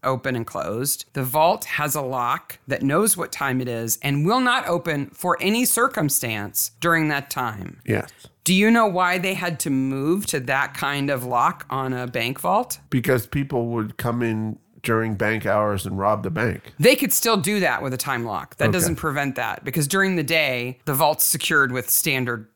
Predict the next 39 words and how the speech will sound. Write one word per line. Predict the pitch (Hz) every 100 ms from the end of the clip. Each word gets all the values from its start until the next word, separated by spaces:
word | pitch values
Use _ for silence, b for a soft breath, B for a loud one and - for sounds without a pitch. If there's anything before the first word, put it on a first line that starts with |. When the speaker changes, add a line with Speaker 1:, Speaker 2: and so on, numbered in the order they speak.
| -
Speaker 1:
methods. | 120 - 90 - - -
Speaker 2:
Okay. | 107 - 92 104 - -
I |
don't | 101 104 95
know. | 101 104 - -
Speaker 1:
They | 202
had | 240 262
to | 170
do | 127 262
it | 220 -
because | 180 156
in | 170
the |
eighteen | 160 220 - 190
sixties | - - - 185
and | 165 143
seventies, | 160 160 185 220 233 -
so | - 226 214
many | 226 202
bank | 160 156 -
managers | 185 202 202 208 214 -
were | 151
kidnapped. | - - 190 196 202 185 - - 147
Speaker 2:
Oh, | 151 156
yeah, | 147 131
that's | 131 135 -
right. | 117 98 95
Speaker 1:
Because | 196 180 156
they | 208 208
knew | 202 180 190
the | 190
combination | - 180 170 156 147 151 208 202
or | 151
they | 151 170 170
had | 160 165
a | 127
key. | -
Speaker 2:
That's | 98 95 214 262
right. | 98 90